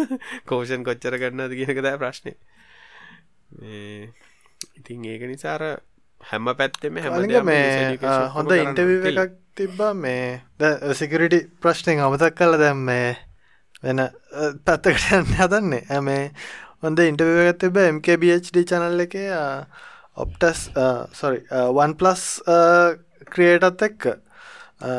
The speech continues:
Speaker 2: ඒකේ ගොඩක්ම කතා වුණේ මේ, අ, ෆෝන්,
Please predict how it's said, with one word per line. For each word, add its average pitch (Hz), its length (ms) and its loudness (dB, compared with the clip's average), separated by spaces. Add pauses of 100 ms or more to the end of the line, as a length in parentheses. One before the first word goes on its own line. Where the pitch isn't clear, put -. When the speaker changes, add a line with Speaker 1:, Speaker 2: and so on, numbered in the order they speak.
(160)
Speaker 2:
ඒකේ 151 260 0
ගොඩක්ම 151 500 4
කතා 185 380 2
වුණේ 214 400 -2
මේ, 135 420 -6 (500)
අ, 131 140 -4 (1300)
ෆෝන්, 151 440 4